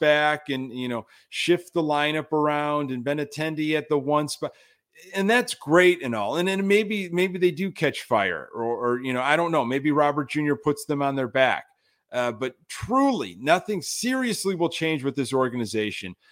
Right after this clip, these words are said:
uh, until the front office is gone. And really, in my mind, until Jerry sells or, or, you know, whatever that may be. So, uh, again, very funny. I, I thought that was just, like, perfect. This is, uh, this is usually how it goes. We have this conversation, and then in the end, it's like,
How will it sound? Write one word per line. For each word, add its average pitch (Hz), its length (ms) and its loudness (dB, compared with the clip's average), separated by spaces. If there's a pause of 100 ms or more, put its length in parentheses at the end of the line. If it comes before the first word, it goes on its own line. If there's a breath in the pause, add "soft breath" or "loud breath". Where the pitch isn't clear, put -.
(160 soft breath)
uh, 110 160 -4
until 117 220 -6
the 117 100 -6
front 123 260 0
office 117 400 -4
is 104 120 -12
gone. 110 340 -4
And 120 180 -2
really, 135 280 2
in 113 120 -2
my 110 200 -2
mind, 98 320 -8 (260)
until 107 320 -6
Jerry 101 380 -6
sells 98 520 -4
or, 104 120 -6
or, 107 320 -6 (180)
you 113 120 -10
know, 104 80 -8
whatever 123 460 2
that 104 260 -2
may 101 180 -6
be. 85 380 -10
So, 98 340 -6 (320 soft breath)
uh, 127 240 2
again, 120 380 0
very 160 240 6
funny. 151 420 4
I, 147 240 2
I 139 40 2
thought 175 280 2
that 170 60 -2
was 147 140 -2
just, - 180 -10
like, 143 180 -4
perfect. 160 440 0
This 135 200 -8
is, 139 260 -6
uh, 131 280 0 (280 soft breath)
this 143 160 -8
is 143 160 -6
usually 160 460 0
how 147 220 2
it 139 120 0
goes. 120 320 2
We 127 100 -2
have 131 140 -4
this 123 180 -12 (100)
conversation, 156 840 -2
and 147 120 -2
then 143 60 0
in 135 60 -4
the 139 140 0
end, 151 160 2
it's 143 140 -6
like, 131 180 -2